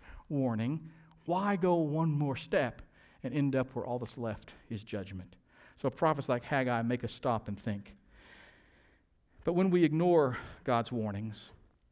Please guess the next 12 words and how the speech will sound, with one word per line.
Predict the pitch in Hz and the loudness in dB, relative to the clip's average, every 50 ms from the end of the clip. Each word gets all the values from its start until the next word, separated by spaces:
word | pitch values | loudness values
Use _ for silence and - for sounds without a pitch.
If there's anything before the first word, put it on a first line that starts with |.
| _ _ - | _ _ 0
we | - 170 | 2 2
end | 156 196 202 185 | 4 4 4 4
up | 170 156 160 | 4 4 4
taking | - - 143 135 156 143 | 2 0 0 2 0 0
care | - 165 151 151 | 2 2 2 4
of | 143 | 4
our | 127 127 127 - | 4 2 2 2
own | 160 165 175 170 165 | 0 0 0 0 0
desires | 151 151 131 131 131 131 135 135 131 135 135 131 | -2 -2 0 0 2 2 2 2 2 0 0 -2
and | - 113 113 | -4 -4 -4
wants | 113 120 123 120 117 - | -4 -2 -4 -4 -6 -8
first. | - _ - 113 98 98 - - - - | -8 _ -4 -4 -4 -4 -8 -12 -18 -20